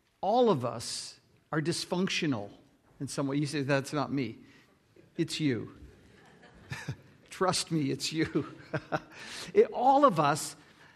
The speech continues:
are, are touched by sin. All of us live with brokenness in our lives. Um, I, I don't know, but I find it easier to identify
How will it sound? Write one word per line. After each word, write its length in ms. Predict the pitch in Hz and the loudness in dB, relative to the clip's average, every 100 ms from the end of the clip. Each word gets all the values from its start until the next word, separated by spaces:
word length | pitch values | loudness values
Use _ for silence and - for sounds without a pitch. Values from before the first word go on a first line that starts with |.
| _ _ _ - | _ _ _ 2
are, 180 | 185 - | 4 4
are 180 | 190 | 2
touched 640 | 190 - 220 226 - - - | -2 -2 0 0 -2 -4 -6
by 280 | 143 127 147 | -6 0 2
sin. 560 | 151 - - 208 208 202 | 2 0 2 4 4 4
All 320 | - 202 247 | 4 6 6
of 80 | 226 | 6
us 260 | 220 - - | 2 0 -2
live 460 | 190 220 277 247 226 | 2 6 6 6 4
with 360 | 220 147 143 | 4 4 -2
brokenness 1200 | 160 180 196 202 208 160 147 135 120 - - - - _ _ - | 2 6 6 4 4 4 4 0 -2 -6 -6 -8 -14 _ _ -2
in 160 | 180 165 | 2 6
our 160 | 156 | 6
lives. 720 | 156 156 147 120 110 110 - - - - - - | 6 6 6 4 0 -6 -12 -16 -20 -20 -10 0
Um, 340 | 143 143 135 - - 147 | 2 2 0 -4 -8 -4
I, 720 | - - - - - 175 214 | -2 -4 -8 -10 -8 -6 -2
I 320 | 190 202 208 | 0 4 6
don't 160 | 247 254 | 6 6
know, 240 | 196 156 165 | 6 4 2
but 260 | 196 - 185 | 2 2 4
I 180 | 190 | 6
find 280 | 226 247 240 | 6 4 6
it 120 | 202 | 6
easier 540 | 240 226 208 175 175 165 | 6 2 4 6 6 6
to 240 | - 180 | 4 6
identify 1000 | 165 156 196 208 196 - 165 139 135 143 | 6 6 6 4 2 2 4 6 6 4